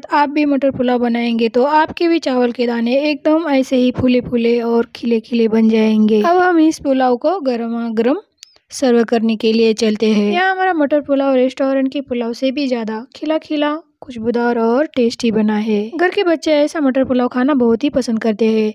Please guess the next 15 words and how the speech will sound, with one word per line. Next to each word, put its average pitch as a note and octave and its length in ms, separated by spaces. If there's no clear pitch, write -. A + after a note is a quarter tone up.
उन्हें F4 240
ऐसा D#4 360
मटर B3+ 260
पुलाव B3 280
बनाकर A3+ 400
आप A#3+ 280
दे C4 180
सकते A3+ 320
हैं। G#3+ 180
घर F4+ 160
में F#4 120
ऐसा D#4+ 320
मटर D4 260
पुलाव C4+ 280
बनाकर B3 480